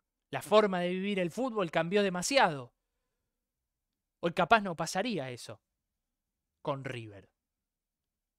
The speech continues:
Pero River, obviamente,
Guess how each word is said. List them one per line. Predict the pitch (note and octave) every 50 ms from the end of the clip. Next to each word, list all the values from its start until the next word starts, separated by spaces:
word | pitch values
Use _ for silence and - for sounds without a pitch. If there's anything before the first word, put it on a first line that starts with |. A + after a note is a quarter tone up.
| _ _ _ _ _ _ _ _ _ _ _ _ _ _ _ _ _ -
Pero | C3 A#2 A#2 A#2
River, | C#3 E3+ F#3+ G3 F#3 E3+
obviamente, | D#3 D#3 D#3 D#3+ F3+ G#3 A3+ A3 B3+ G#3 D#3+ C3 A#2 _